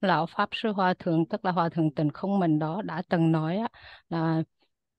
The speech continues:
thời đại bây giờ phải cần nương vào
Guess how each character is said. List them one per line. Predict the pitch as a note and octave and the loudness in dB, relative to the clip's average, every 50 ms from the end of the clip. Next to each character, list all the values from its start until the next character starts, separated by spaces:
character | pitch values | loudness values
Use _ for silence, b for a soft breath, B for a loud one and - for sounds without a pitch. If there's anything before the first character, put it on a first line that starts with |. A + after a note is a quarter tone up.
| _ - E3+ D#3 - _ _ _ _ _ _ _ _ - | _ -14 -14 -14 -14 _ _ _ _ _ _ _ _ -4
thời | - F#3+ F#3+ F3+ | 0 2 4 4
đại | E3+ E3+ E3+ | 4 4 4
bây | E3+ G3 G#3 G#3 | 2 2 0 0
giờ | F#3+ G3 F3 E3 E3 D#3 - | 2 2 2 2 0 -2 -4
phải | - - D#3+ E3 F3+ | -2 -4 -4 -4 -2
cần | - F#3+ F3 E3+ D#3+ E3 | 0 2 4 4 6 4
nương | F3 F#3 G3+ G#3 G#3+ | 4 2 2 0 2
vào | G3+ F#3+ F3+ E3+ D#3 D#3 D#3 | 2 2 2 2 2 0 -4